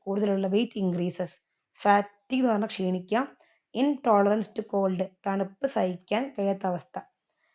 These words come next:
Then goiter ആണ്, തൈറോയ്ഡ് ഗ്രന്ഥിക്ക് ഉണ്ടാവുന്ന വ്യത്യസ്ത തരത്തിലുള്ള ഡിസോർഡേഴ്സ് അസുഖം ഉണ്ടാക്കാം.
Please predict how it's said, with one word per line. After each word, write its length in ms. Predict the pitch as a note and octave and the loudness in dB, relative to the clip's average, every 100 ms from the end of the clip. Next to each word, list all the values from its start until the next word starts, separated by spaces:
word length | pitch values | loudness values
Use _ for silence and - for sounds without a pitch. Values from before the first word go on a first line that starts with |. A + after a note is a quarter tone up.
| _ G3+ | _ -4
Then 140 | G3 | 0
goiter 440 | G3 G#3 A3+ A3+ A3+ | 6 6 6 2 0
ആണ്, 140 | F#3+ A3+ - _ _ _ | 2 -2 -6 _ _ _
തൈറോയ്ഡ് 440 | G#3 G3+ G#3 A#3 A#3 | -2 0 2 2 2
ഗ്രന്ഥിക്ക് 320 | G#3+ G3 A3 | 0 0 -2
ഉണ്ടാവുന്ന 400 | G3+ G3+ G3 G3 C4 - | 2 2 2 0 -2 -6
വ്യത്യസ്ത 640 | G3 - _ - A3 - | -14 -14 _ -6 -6 -4
തരത്തിലുള്ള 480 | G#3+ F#3+ F#3+ G#3+ G#3 | -2 -2 -2 -2 0
ഡിസോർഡേഴ്സ് 600 | F#3+ G3 F#3+ G#3 G3+ C4+ D4 _ _ _ | 0 2 2 2 2 0 -2 _ _ _
അസുഖം 220 | - F#3+ G3+ | -6 -2 0
ഉണ്ടാക്കാം. 360 | F#3+ F3+ A3+ | 0 0 -2